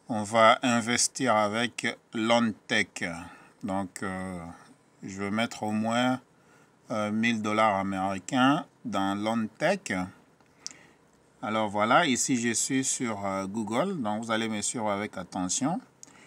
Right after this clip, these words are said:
Qui suis-je ? Moi, c'est Monsieur Sima, je suis le P D G de simahost point com.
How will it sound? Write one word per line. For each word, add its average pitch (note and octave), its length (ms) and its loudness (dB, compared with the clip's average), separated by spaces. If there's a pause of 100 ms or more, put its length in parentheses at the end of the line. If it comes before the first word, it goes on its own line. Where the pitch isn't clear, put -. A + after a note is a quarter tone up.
(320)
Qui B2+ 160 -4
suis-je ? A2 840 2
Moi, G#2+ 340 -2
c'est B2+ 160 -2
Monsieur A2 340 -2
Sima, A2+ 600 0
je G#2+ 120 -6
suis A2 200 -6
le G#2 120 -4
P B2+ 180 -8
D G#2+ 160 -2
G A2 160 -4
de G2 80 -6
simahost G2 920 -6
point F#2+ 240 -8
com. C#3 400 -2